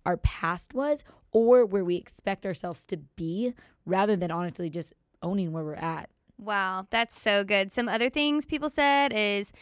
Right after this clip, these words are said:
Speaker 2: when people get engaged, it's
Speaker 1: Oh
Speaker 2: really
Speaker 1: my
Speaker 2: hard
Speaker 1: gosh,
Speaker 2: for
Speaker 1: yes.
Speaker 2: me.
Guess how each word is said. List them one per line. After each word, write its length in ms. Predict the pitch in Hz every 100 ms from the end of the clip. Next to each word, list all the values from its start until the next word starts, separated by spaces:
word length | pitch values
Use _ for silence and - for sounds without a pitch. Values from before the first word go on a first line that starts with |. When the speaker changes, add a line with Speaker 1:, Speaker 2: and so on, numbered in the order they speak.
| - - - -
Speaker 2:
when 120 | 226
people 200 | 214 226
get 140 | 214
engaged, 680 | 196 175 170 165 208 - -
it's 120 | - 233
Speaker 1:
Oh 20 |
Speaker 2:
really 100 | 220
Speaker 1:
my 60 | 208
Speaker 2:
hard 180 | 208
Speaker 1:
gosh, 60 | 202
Speaker 2:
for 100 | 220
Speaker 1:
yes. 40 |
Speaker 2:
me. 340 | 214 208 208